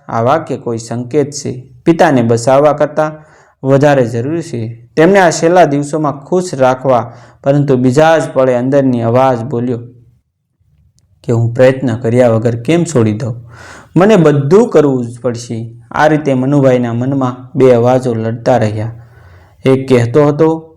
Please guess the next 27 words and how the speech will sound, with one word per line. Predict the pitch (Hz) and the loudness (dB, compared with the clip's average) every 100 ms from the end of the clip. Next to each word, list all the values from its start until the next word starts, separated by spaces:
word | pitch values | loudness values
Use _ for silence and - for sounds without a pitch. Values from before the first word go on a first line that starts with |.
| _ _ | _ _
કે | - | -2
બાપુજીને | 123 120 123 147 135 131 120 | 2 2 2 -2 -2 -4 -4
જેવો | 113 123 131 | -2 2 2
છે | 123 156 143 - - - _ _ - | 2 2 2 0 -10 -20 _ _ -2
તેવા | 135 131 | 2 2
સમય | 120 139 143 143 | 0 -4 -2 -2
માણવા | 123 127 151 135 | -2 0 2 0
દે. | 110 104 117 - - 135 | -2 -8 -14 -20 -10 -2
બીજો | 135 151 | 2 2
કહેતો | 143 135 131 160 131 | 2 -2 0 2 2
હતો, | 117 117 110 - _ _ - | 0 -6 -12 -16 _ _ 0
"કોઈ | 160 175 | 2 4
પણ | 175 147 | 2 -2
રીતે | 139 139 127 | -2 0 0
ટ્રીટમેન્ટ | 113 139 170 190 170 135 120 | 0 2 2 2 0 0 0
કરાવવી | 123 127 135 165 | 0 2 2 0
જ | 160 | -2
પડશે." | - 120 113 - - _ _ _ _ _ _ _ - _ _ - | -4 -6 -6 -14 -20 _ _ _ _ _ _ _ -20 _ _ -6
રાત્રે | 127 135 147 127 | 0 0 0 -2
લગભગ | 123 123 135 120 117 - - | 0 0 2 0 -2 -10 -6
બે | 123 135 | 0 2
વાગ્યા | 127 120 117 113 | 2 2 0 -4
સુધી | 117 117 113 | -6 -6 -6
તેઓ | 113 123 | -2 0
ઊંઘી | 113 117 117 123 | 2 2 2 2
ન | 117 | 2
શક્યા. | 113 113 - - - | 0 -6 -6 -8 -8